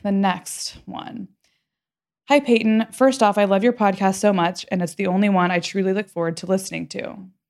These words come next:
Thank you so much. "I have some relationship advice on a boy I've been hanging out with." Maybe she says, "I want some relationship advice on a boy I've been hanging out with for a couple months now, and it's clear we both see each other as more than friends,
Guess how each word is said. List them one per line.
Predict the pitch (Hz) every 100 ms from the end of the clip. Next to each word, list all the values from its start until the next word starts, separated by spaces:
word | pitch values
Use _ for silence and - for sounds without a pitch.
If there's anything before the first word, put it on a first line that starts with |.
| _ _
Thank | 202 196
you | 196
so | -
much. | - - - - - _ _ _ _ _ _ _ -
"I | 220
have | 269 285
some | 285
relationship | 240 196 208 196 196
advice | 185 170 170
on | 170 180
a |
boy | 170 165 160 160
I've | 175
been | 175 175
hanging | 190 214 190
out | 180
with." | 170 165 - - _ _ _ _ _ _
Maybe | 190 233 247 -
she | 214
says, | 190 180
"I | 180
want | 151 151 180 -
some | 220 214 214
relationship | 214 208 196 202
advice | 214 208 202 202 - _ _ _ _
on | 220 233
a |
boy | 196 202 185
I've | 180
been | 185
hanging | 185 185
out | 175
with | 170 -
for | 170
a |
couple | 175 165 247
months | 208 196
now, | 185 160 165
and | 170
it's | 175
clear | - 202 202 220
we | 214
both | 190 185
see | 196 180
each | 175
other | 175 175
as | 175 160
more | 160 160
than | 208
friends, | 220 165 139 175 190